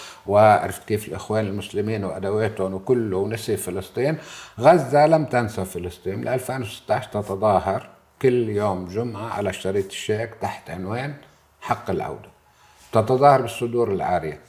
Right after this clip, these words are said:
في عندهم بحدود ثلاثين أربعين ألف إصابة و-، و-، وشهداء وإلى آخره مشهورة فيها.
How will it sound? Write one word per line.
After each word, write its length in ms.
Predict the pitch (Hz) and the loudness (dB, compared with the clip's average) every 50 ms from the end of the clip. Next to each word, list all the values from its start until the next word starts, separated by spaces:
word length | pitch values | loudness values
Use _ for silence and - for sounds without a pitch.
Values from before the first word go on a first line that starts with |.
| _ _ - | _ _ -4
في 160 | - 120 117 | -2 -2 0
عندهم 280 | 117 120 120 113 110 | 0 0 -2 -2 -2
بحدود 340 | 95 98 - - 113 110 110 - | -4 -6 -6 -6 -6 -6 -6 -6
ثلاثين 380 | 104 101 101 - 110 110 107 87 | -6 -6 -4 -4 -4 -4 -4 -6
أربعين 360 | 90 92 - 101 104 87 67 | -8 -6 -6 -6 -6 -6 -8
ألف 280 | 78 98 90 - - | -8 -8 -8 -8 -8
إصابة 580 | 71 87 - - - 85 87 82 - 78 76 73 | -8 -8 -6 -2 0 0 0 0 -2 -6 -6 -6
و-، 320 | 65 69 64 57 - 62 - 62 | -10 -12 -14 -14 -16 -16 -12 -8
و-، 280 | 80 76 55 65 82 80 | -8 -8 -8 -8 -10 -10
وشهداء 640 | 71 - - 98 95 92 90 85 98 92 - - | -10 -4 -2 -2 -2 -2 -2 -2 -4 -4 -4 -6
وإلى 320 | 76 71 65 76 82 80 85 | -8 -8 -8 -8 -8 -8 -8
آخره 260 | - - 104 92 92 | -6 -6 -6 -6 -4
مشهورة 460 | 87 85 82 - - 78 76 - - | -6 -8 -10 -10 -8 -8 -6 -6 -8
فيها. 280 | - - - 57 - | -10 -8 -8 -8 -10